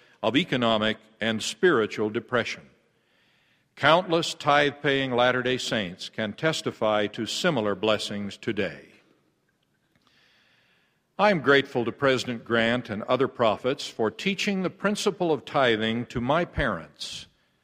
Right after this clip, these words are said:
and to them for teaching it to me. My attitude toward the law of tithing was set in place by the example and words of my mother,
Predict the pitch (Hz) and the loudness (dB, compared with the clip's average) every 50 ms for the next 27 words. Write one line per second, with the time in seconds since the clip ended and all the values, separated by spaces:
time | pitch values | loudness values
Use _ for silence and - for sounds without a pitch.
0 | _ _ _ _ _ _ _ _ _ - 107 110 110 - - 117 104 127 156 147 | _ _ _ _ _ _ _ _ _ -6 -4 -4 -4 -2 -4 -2 2 4 4 4
1 | 120 110 110 117 - - 110 107 104 - - 160 151 - - - 101 92 92 95 | 4 2 0 -4 -4 -4 -2 -2 -2 -2 -4 -6 -4 -4 -4 -6 -6 -4 -4 -6
2 | 95 - - - 110 107 107 101 82 71 - - - _ _ _ _ _ _ _ | -6 -8 -8 -8 -6 -4 -2 -4 -4 -6 -10 -20 -20 _ _ _ _ _ _ _
3 | _ _ _ _ _ _ _ _ _ _ _ _ _ _ _ _ _ _ _ _ | _ _ _ _ _ _ _ _ _ _ _ _ _ _ _ _ _ _ _ _
4 | _ - 214 226 214 185 151 135 131 123 - - 143 139 151 147 120 - - 139 | _ 0 2 4 6 6 6 6 6 2 0 0 0 2 2 0 0 -2 0 2
5 | 123 123 120 113 107 104 110 107 123 135 135 123 113 - - 143 139 127 127 120 | 4 4 2 2 0 -2 0 4 4 6 6 6 4 0 0 2 4 4 4 4
6 | 120 143 156 170 156 123 117 - - - 214 214 196 190 151 131 - - 143 131 | 2 0 -4 -2 0 -2 -2 0 0 0 0 2 2 0 -2 -4 -2 2 2 4
7 | 135 143 139 - - - 127 120 117 107 117 113 107 104 104 139 151 165 185 180 | 4 4 0 -2 -2 0 2 2 2 2 0 -2 -2 -2 0 0 0 0 0 -2
8 | - 185 180 175 - - 107 113 113 113 127 147 160 160 139 - 139 135 117 135 | -4 -4 -4 -4 -4 -4 -6 -6 -2 2 2 2 2 2 0 -4 -8 -8 -4 -4
9 | 139 139 135 123 117 101 82 78 - | -2 -2 0 2 0 0 0 -2 -14